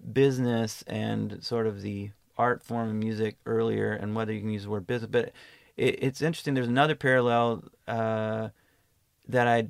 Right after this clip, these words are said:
discovered when I was touring before and, and pushing the, the, the songs on the radio, and that is it's, it's very much like, uh, kind of like a political campaign. And, um, and,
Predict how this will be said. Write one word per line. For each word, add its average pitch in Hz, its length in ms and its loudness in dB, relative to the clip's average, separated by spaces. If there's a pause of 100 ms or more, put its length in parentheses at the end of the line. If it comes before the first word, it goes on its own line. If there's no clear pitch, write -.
discovered 117 540 0
when 110 160 -2
I 107 80 0
was 107 100 -6
touring 147 440 0
before 113 380 0
and, 107 180 -4
and 107 180 -8
pushing 113 640 -6
the, 107 520 -4
the, - 420 -8
the 110 140 -6
songs 113 280 -2
on 110 100 -4
the 101 60 -6
radio, 120 500 0 (240)
and 127 160 4
that 139 140 6
is 127 100 0
it's, 117 220 -2
it's 127 240 -2
very 156 340 4
much 127 480 0
like, 110 460 -2
uh, 104 240 -2
kind 131 180 0
of 123 60 0
like 117 100 0
a 101 80 -2
political 123 480 0
campaign. 90 600 -4 (480)
And, 104 340 0
um, 101 640 -2 (1200)
and, 120 400 0